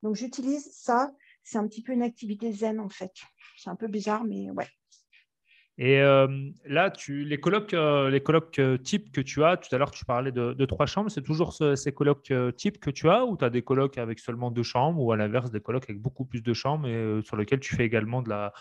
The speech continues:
Speaker 2: de la, de la colocation courte durée ?
Speaker 1: Alors, euh, j'ai des colocs de deux chambres et j'ai des colocs de beaucoup plus. Euh, lorsque j'ai commencé, j'ai commencé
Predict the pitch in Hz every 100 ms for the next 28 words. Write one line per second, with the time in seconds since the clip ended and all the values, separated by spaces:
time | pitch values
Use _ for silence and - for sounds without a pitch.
0 | - - _ - 104 98 95 95 95 95
1 | 95 _ _ _ 107 104 - 113 110 110
2 | - - 113 107 113 123 - _ _ _
3 | _ _ _ _ _ _ 277 240 226 -
4 | 233 226 226 247 285 311 262 247 240 226
5 | 226 - 254 302 - 226 226 240 226 240
6 | 233 214 247 220 - 185 - - - 214
7 | 214 214 214 214 208 208 208 - - 247
8 | - 262 262 269 247 254 294 294 262 247
9 | 233 - 247 254